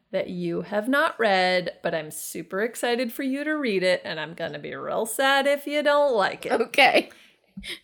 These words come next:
Speaker 1: It's called The Westing Game.
Speaker 2: Okay.
Speaker 1: And it is a, um,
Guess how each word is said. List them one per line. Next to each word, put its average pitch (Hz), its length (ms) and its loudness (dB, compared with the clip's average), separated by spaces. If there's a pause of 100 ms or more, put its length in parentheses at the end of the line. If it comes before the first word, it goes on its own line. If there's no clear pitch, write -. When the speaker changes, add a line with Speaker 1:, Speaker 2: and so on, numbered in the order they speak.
Speaker 1:
It's 214 360 0
called 180 880 2
The 180 120 0
Westing 165 600 -2
Game. - 240 -8
Speaker 2:
Okay. 170 600 2 (760)
Speaker 1:
And 185 300 -2
it 220 320 0
is 180 680 2 (1300)
a, 180 600 2 (100)
um, 170 680 0